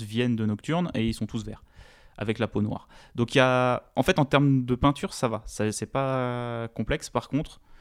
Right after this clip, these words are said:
euh, moi, j'aurais vraiment envie de me mettre une pile en termes de conversion et de faire des capes, euh, des, des cailles, euh, de faire des épaulettes, euh, particulières et tout ça. Donc il y a un vrai projet hobby,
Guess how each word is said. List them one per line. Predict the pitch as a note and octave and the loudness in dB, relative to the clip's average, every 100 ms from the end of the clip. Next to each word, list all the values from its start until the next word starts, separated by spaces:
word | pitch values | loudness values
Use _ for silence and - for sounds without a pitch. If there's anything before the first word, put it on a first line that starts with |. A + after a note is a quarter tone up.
| - - | -16 -4
euh, | A2 G#2+ | -2 2
moi, | A#2+ | 2
j'aurais | B2+ A2 G#2 | 2 0 -2
vraiment | G2+ A2+ B2 | 0 2 2
envie | A#2 B2 | 2 -2
de | A#2 G#2 | -2 -2
me | G2+ | 0
mettre | G#2+ A#2+ - | 0 0 0
une | G#2 G#2 | -2 -2
pile | - C3 | -2 0
en | G#2+ | 0
termes | G#2 G#2 | 0 -2
de | |
conversion | - G#2+ - B2 B2+ C3 | -2 -4 -2 2 2 2
et | A2 | 0
de | G#2 G#2 G#2 G#2 | -2 -2 -4 -6
faire | - A2 | -2 -2
des | G2+ | -2
capes, | - A2 A2+ - | -4 -2 -2 -2
euh, | G2+ G#2 G2+ _ _ _ - _ _ _ - - | -2 -2 -8 _ _ _ -20 _ _ _ -20 -16
des, | G#2+ A2 G2+ | -2 2 4
des | A2+ A2 | 4 6
cailles, | B2 A2+ A#2 A#2+ | 6 6 6 4
euh, | A2 G2+ | 2 0
de | G2 | -2
faire | G#2 A2 | -2 -2
des | G2+ G2 G#2+ | 0 0 -2
épaulettes, | A#2 A2 A2 - | 2 4 2 2
euh, | G2 G2 G2 - - - | -2 -2 -8 -14 -8 -2
particulières | G2 - A2 A2 A2 A2+ A2 | -2 -4 -6 0 4 4 2
et | |
tout | - | -2
ça. | A#2+ | 0
Donc | A2+ G#2 - | 0 0 -2
il | |
y | |
a | G2+ | -2
un | G2+ | -2
vrai | G2 G#2 B2+ | -4 0 0
projet | B2+ - A#2 A#2+ | 0 -4 -4 -2
hobby, | C3 A#2 B2+ C3+ | -2 -2 -2 -6